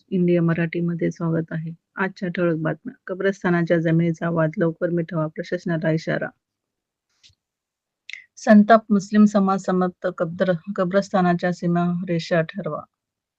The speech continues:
गावात शांतता ठेवा. वलांडी येथे कब्रस्तानाच्या जमिनीचा वाद लवकर मिटवा, प्रशासनाला इशारा. देणगी तालुक्यातील वलांडी गावातील गावठाण सर्व्हे नंबर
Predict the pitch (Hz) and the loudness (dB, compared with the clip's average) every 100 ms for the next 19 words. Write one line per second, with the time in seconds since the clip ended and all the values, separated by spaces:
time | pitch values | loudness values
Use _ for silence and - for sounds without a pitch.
0 | _ _ 180 185 190 196 196 175 170 170 | _ _ 2 4 4 2 2 0 2 2
1 | 175 170 185 160 156 170 185 190 190 170 | 0 0 -2 -2 2 2 2 0 0 -2
2 | - 180 175 170 175 - 170 165 165 185 | -2 -4 -4 -2 -4 -2 -2 0 0 -2
3 | 175 180 180 175 165 175 165 160 160 170 | -2 -2 -2 -2 0 0 4 2 2 -4
4 | 165 170 175 175 170 156 - 180 170 180 | -4 -4 -4 -4 -6 -8 -8 -10 -8 -10
5 | - 170 165 160 165 170 156 202 _ _ | -4 -4 -2 -2 -2 -4 -4 -6 _ _
6 | _ _ _ _ _ - 196 196 208 208 | _ _ _ _ _ -6 -2 0 0 2
7 | 180 180 180 180 185 185 180 170 175 180 | 0 0 -2 -6 -4 -2 0 2 2 2
8 | 175 165 165 160 185 202 165 165 190 180 | 2 2 0 -2 -4 -2 -2 -2 -6 -4
9 | 170 165 160 160 165 165 | -2 0 2 4 4 2